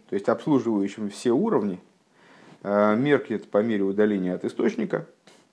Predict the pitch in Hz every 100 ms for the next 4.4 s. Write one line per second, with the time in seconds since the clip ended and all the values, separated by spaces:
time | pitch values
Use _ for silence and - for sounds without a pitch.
0 | _ _ _ - - _ _ _ - 101
1 | 78 85 87 85 - 90 87 87 87 92
2 | 92 98 92 - 196 262 247 233 214 -
3 | - - - 165 156 143 131 - 107 104
4 | 123 135 - 123